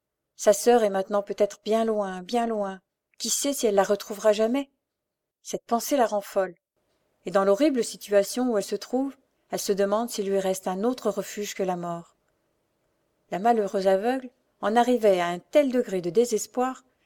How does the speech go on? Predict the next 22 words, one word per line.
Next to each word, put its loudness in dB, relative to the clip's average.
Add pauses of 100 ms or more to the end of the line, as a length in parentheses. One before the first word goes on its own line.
(140)
qu'elle 8
oubliait 0
jusqu'aux -4
pieuses -4
leçons -2 (260)
dont -8
on -4
avait 2
bercé 0
son -8
enfance, -6 (260)
jusqu'aux -6
sages -2
paroles 2
qu'elle-même -2 (280)
adressait 4
tout -10
à 8
l'heure 2
à -4
Marianne -2
Vautier. -8